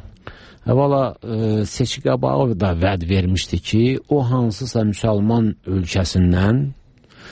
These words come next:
bütün müsəlman dünyasına müraciət edəcək və, e, terrorizmin, dünyada qeyd edilən digər neqativ halların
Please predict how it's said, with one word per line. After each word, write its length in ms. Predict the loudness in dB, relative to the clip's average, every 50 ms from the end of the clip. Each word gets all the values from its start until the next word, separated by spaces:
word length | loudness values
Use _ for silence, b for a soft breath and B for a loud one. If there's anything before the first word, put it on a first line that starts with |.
| B B B -4
bütün 280 | -2 0 2 2 2 2
müsəlman 480 | 2 2 2 2 2 2 2 2 0
dünyasına 560 | 2 2 2 2 2 0 0 0 0 2 4
müraciət 560 | 4 4 4 4 2 2 2 0 0 0 0 0 0
edəcək 500 | 0 0 0 0 0 -2 -2 -6 -10 -16 -18 -20 -20 _ _ B B B B B B B B B B
və, 220 | 0 2 2 4 2 0 -2 -2 -4
e, 1000 | -6 -8 -8 -6 -4 -2 0 2 4 4 4 4 4 4 2 2 0 0 -2 -6 -8 _
terrorizmin, 1040 | 0 2 2 2 2 2 2 2 2 2 2 2 2 2 4 2 2 0 -2 -4 -6 -10 -16 -6 -2
dünyada 360 | 0 2 2 2 2 0 -2 0
qeyd 260 | 2 0 0 2 2 0
edilən 380 | -2 0 0 0 2 2 0 -2 -4 -8 -10 -8 0 2
digər 460 | 2 2 2 0 0 0 0 0 0
neqativ 440 | -2 -2 -2 -2 -2 -2 -2 0 0
halların 680 | 2 2 2 2 2 2 2 2 4 4 2 2 0 -4